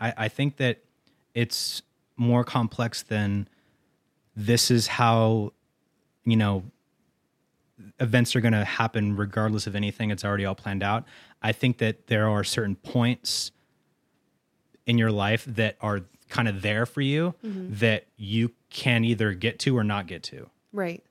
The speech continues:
Speaker 1: Kind of, like, the whole idea of, like, you know, your dreams in life, your, your, what you're destined to do, your passions,
Speaker 2: Your
Speaker 1: things like that,
Speaker 2: purpose.
Speaker 1: your purpose. Like, there are these moments and situations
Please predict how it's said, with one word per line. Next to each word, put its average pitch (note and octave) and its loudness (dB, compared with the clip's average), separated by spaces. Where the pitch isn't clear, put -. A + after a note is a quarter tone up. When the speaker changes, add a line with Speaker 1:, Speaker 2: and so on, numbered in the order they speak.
Speaker 1:
Kind G2+ -2
of, E2+ -8
like, G#2 -2
the A2 -8
whole A#2+ 0
idea A2 0
of, G#2+ -2
like, A2 -2
you A2+ 0
know, G2+ 0
your G#2+ 0
dreams A#2+ 2
in G#2+ -2
life, F#2+ -4
your, G2 -2
your, G2+ -2
what G#2+ -4
you're G#2+ -2
destined A2+ -2
to A2 -4
do, G#2+ 0
your G2+ -2
passions, A2 0
Speaker 2:
Your G#3 -2
Speaker 1:
things A#2 0
like G#2+ 2
that, A#2+ 4
Speaker 2:
purpose. G2+ 0
Speaker 1:
your A2 0
purpose. A#2 -2
Like, A2 0
there A#2 4
are A2+ 2
these A2 0
moments A#2+ 4
and G2+ -2
situations A2 -2